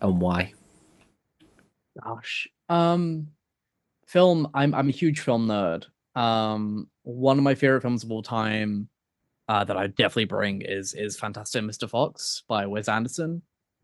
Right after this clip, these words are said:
Speaker 2: Um, I think I tweeted about this recently, but I make it a, I make it a tradition to watch it every autumn 'cause it is just the perfect autumn film, and it's, like, the embodiment of a warm hug, like, like,
Speaker 1: <laughs>
Speaker 2: like, within, within film.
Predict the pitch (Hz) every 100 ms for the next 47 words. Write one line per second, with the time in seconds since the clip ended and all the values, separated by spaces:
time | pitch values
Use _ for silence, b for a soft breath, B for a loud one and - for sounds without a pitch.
0 | _ 123 117 113 110 107 110 - - 127
1 | 147 143 - 147 143 147 117 110 117 117
2 | 123 90 98 107 107 117 123 110 - 113
3 | 117 - 101 113 123 127 156 147 120 113
4 | 110 - 117 104 104 101 98 - 107 101
5 | 104 101 104 101 - 101 95 113 110 107
6 | 104 117 - 117 - 117 113 - 110 -
7 | - - _ _ _ _ 117 120 - 147
8 | 151 160 185 190 - 113 101 - 113 104
9 | - _ _ _ _ _ _ 143 135 117
10 | 107 - 110 113 113 110 - 123 113 104
11 | 101 107 107 101 - 107 101 98 - _
12 | _ _ _ 123 131 113 92 104 110 117
13 | 113 101 107 104 101 101 113 107 101 98
14 | - 104 98 98